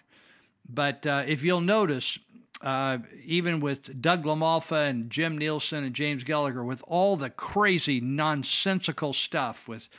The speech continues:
kids being raped in bathroom by transsexuals, to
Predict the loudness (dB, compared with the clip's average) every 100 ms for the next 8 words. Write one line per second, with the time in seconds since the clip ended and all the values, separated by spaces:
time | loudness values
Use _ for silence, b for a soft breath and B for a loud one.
0 | B B _ 2 2 0 -2 0 0 0
1 | 0 0 -4 0 2 2 0 -2 0 -2
2 | 0 -2 -2 0 0 0 -2 -2 -2 -4
3 | -6 -2 0